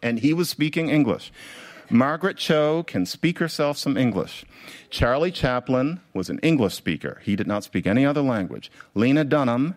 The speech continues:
has a native language. That language is English. Then there is yourself.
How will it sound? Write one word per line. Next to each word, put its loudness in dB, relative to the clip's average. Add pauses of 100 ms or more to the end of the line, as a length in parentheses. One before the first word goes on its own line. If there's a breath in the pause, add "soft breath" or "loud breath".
has -4
a 0
native 0
language. -4 (120)
That -2
language -2
is -6
English. -2 (460 loud breath)
Then 2 (320 loud breath)
there 2
is -2
yourself. -2